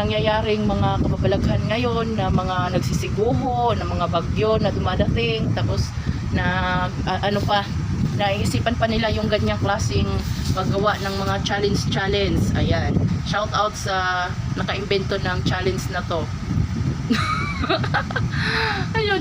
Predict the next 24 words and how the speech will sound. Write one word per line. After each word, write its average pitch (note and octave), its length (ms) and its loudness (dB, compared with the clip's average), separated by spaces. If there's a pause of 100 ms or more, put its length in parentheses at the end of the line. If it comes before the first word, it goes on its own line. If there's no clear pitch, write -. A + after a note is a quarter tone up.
no A#3 80 0
comment. G3+ 560 0
Basta G3 240 0
yun, F3 160 0
shout G3 240 -2
out F#3 240 -2
lang E3+ 160 -2
sa'yo. D#3+ 320 -4 (560)
Ang - 80 -2
galing F3+ 240 0
mong F#3 160 2
gumawa E3+ 400 0
ng, E3 240 0
ano, D#3 240 -2
ng D#3 220 -2 (100)
challenge. - 480 0 (880)
Sa - 160 -2
mga F#3+ 600 2
nag-aano F#3 420 0
naman F3+ 240 0
dyan, F3 240 0
challenge E3+ 400 -2
accept - 400 -4
naman D#3+ 240 -2